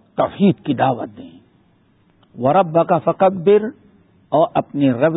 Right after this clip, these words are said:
کی کبریائی، بڑائی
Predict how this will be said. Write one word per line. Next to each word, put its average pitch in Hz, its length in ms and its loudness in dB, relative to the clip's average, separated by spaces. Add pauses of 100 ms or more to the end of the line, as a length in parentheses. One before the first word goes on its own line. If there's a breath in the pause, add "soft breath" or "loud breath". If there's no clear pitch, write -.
(100)
کی 165 320 4 (200)
کبریائی، 127 800 0 (880)
بڑائی 160 600 0